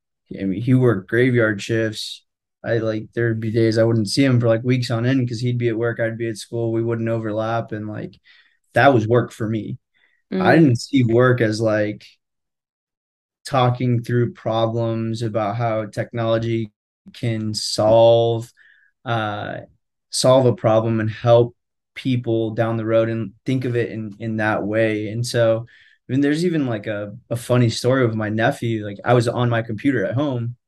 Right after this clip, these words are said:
Speaker 1: back in California working, and then he was like, "Do you just play video games all day? Like, what
Speaker 2: Oh
Speaker 1: are you
Speaker 2: my gosh.
Speaker 1: <laughs> doing? Like, are
Speaker 2: <laughs>
Speaker 1: you working?"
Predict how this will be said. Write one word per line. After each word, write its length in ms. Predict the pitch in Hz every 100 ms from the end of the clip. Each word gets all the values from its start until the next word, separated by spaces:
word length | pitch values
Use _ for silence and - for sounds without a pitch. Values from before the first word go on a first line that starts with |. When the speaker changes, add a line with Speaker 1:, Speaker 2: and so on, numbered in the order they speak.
| _ -
Speaker 1:
back 220 | 117 117
in 60 | 123
California 500 | 120 110 - 151 120
working, 600 | 117 151 135 120 117 123 _ _ _ _ _ _
and 240 | 120 120 120
then 560 | 117 113 113 110 107 - _ -
he 200 | - 131
was 220 | 127 120
like, 440 | 113 107 104 101 _ -
"Do 80 | 113
you 80 | 117
just 300 | 120 120 -
play 180 | 135
video 360 | 120 110 127 139
games 320 | 139 156 160
all 100 | 160
day? 200 | 156 175
Like, 180 | 123 107
what 140 | 220
Speaker 2:
Oh 20 | 214
Speaker 1:
are 20 |
you 140 | 202
Speaker 2:
my 80 | 202
gosh. 480 | 208 208 240 - 160 -
Speaker 1:
<laughs> 80 |
doing? 400 | 180 202 180 170
Like, 260 | 180 156 160
are 60 | 180
Speaker 2:
<laughs> 20 |
Speaker 1:
you 320 | 185 196 160
working?" 580 | 123 120 143 160 196